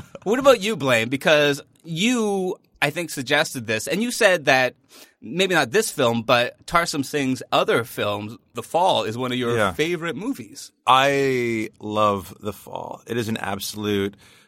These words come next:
Speaker 1: visual masterpiece. It is, uh, some good acting in there.
Speaker 2: Okay.
Speaker 1: Which, you know, there's some good acting in,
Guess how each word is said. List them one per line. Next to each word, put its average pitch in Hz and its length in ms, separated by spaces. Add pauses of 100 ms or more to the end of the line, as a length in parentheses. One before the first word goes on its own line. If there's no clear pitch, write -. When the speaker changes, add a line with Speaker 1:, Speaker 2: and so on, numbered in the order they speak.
Speaker 1:
visual 110 560
masterpiece. 113 1120 (360)
It 98 340 (140)
is, 98 420
uh, 98 240 (140)
some - 200
good 101 160
acting 165 540 (160)
in 175 140
there. 202 380
Speaker 2:
Okay. 120 280
Speaker 1:
Which, 127 320 (140)
you - 420
know, 156 360
there's 185 340
some 214 320
good 143 160
acting 127 360
in, 104 140